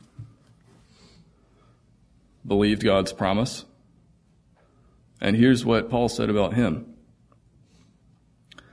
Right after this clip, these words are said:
in Romans chapter four, verse eighteen and following, "Who against hope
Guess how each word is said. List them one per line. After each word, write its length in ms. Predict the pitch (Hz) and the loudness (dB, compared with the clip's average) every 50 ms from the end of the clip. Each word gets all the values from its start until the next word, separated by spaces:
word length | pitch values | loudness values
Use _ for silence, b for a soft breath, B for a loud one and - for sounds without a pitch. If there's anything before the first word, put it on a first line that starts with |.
| b b b b b - | b b b b b -10
in 160 | - 98 95 | -8 -6 -2
Romans 320 | 98 101 98 92 90 - - | 0 0 0 0 -2 -2 -2
chapter 320 | - 104 98 - - 98 | -2 -2 -2 -2 -4 -6
four, 300 | - - 107 104 101 95 | -4 0 0 2 2 2
verse 280 | 87 95 95 98 - - - - - - - | 0 -2 -2 -4 -6 -8 -14 -18 -14 -6 -2
eighteen 440 | 107 107 95 - - 110 98 90 90 | -2 -2 -2 -2 -2 -2 -2 -2 -4
and 100 | 87 85 | -4 -4
following, 400 | - 92 95 92 90 87 82 - B B B B B B B B | -2 0 0 0 -2 -2 -6 -8 B B B B B B B B
"Who 140 | - 117 107 | 4 4 4
against 400 | 101 101 120 160 - - - - | 6 6 4 2 2 -2 -4 -4
hope 340 | - 92 92 107 - - | -2 -2 -2 -2 -4 -8